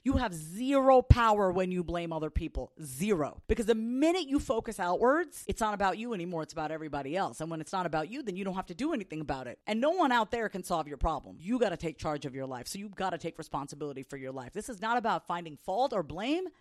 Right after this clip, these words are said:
but it's really about being like, "Shit, what did I do to get here? What have I been doing? What have I not been doing?" I know for me, when it comes to my, my, my weight loss journey and where I'm at, my, my physical health, it's like, I know I haven't been consistent with my workouts.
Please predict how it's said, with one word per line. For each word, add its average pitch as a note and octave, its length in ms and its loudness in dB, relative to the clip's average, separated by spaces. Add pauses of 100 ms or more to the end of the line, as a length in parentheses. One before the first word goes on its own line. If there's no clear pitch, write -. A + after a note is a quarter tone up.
(120)
but A3 140 6
it's G#3+ 80 -2
really C#4+ 220 0
about B3 200 2
being A#3+ 140 -2
like, A3 160 -6
"Shit, C#4+ 200 -2
what C4 100 -4
did C#4 80 -2
I C#4+ 100 2
do C#4+ 160 -2
to D4 80 -4
get D#4+ 160 0
here? E3 280 -2 (680)
What B3+ 180 2
have C4+ 80 0
I C#4+ 100 4
been D4 180 0
doing? D#4 280 2
What D#4+ 100 4
have D#4+ 80 2
I E4 80 2
not F4 240 0
been D#4+ 160 2
doing?" F#3+ 320 2
I D4 140 2
know D#4 160 2
for E4 120 -2
me, D#4 200 2
when C#4 160 -2
it - 80 -10
comes B3 180 -2
to C4 80 -8
my, A#3+ 220 0 (760)
my, F#3 220 -4
my F3+ 160 -2
weight A3+ 240 0
loss A3 220 -4
journey A#3+ 320 -2
and G3 120 -4
where G3+ 200 -2
I'm G#3 160 -2
at, B3 200 -2
my, F#3 140 -2
my E3 200 -6
physical A3+ 400 -4
health, B3+ 260 2
it's C#4+ 100 -10
like, D4 200 0 (500)
I E4+ 140 4
know F#4+ 140 6 (140)
I F#4+ 60 2
haven't B3+ 260 2
been A3 140 -2
consistent G3 460 -8
with E3+ 140 -4
my E3 120 -6
workouts. D3+ 640 -6